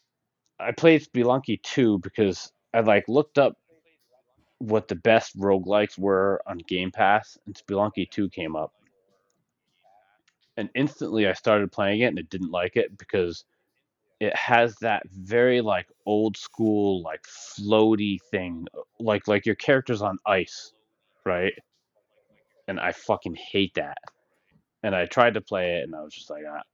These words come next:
I'm done with this." It's, it's a roguelike where you're going through and you're trying to get treasure, and you go through levels and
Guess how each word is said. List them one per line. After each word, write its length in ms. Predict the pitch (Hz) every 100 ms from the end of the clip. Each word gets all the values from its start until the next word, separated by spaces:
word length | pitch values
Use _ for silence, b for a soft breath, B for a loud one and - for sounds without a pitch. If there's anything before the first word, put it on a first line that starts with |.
| -
I'm 100 | 82
done 240 | 82 78
with 100 | 73
this." 280 | 80 78 _
It's, 180 | 90 - _
it's 120 | -
a 40 |
roguelike 540 | 113 104 123 110 110 104
where 100 | 101
you're 100 | 92
going 380 | 87 107 98 95
through 240 | - 101 87
and 80 |
you're 100 | 90
trying 260 | 87 117 101
to 80 | 98
get 180 | 90 -
treasure, 640 | - 90 82 82 82 82 _ _ _ _ _ -
and 80 |
you 80 | 87
go 220 | 82 98 92
through 200 | 95 87
levels 600 | 87 82 80 78 78 -
and 180 | -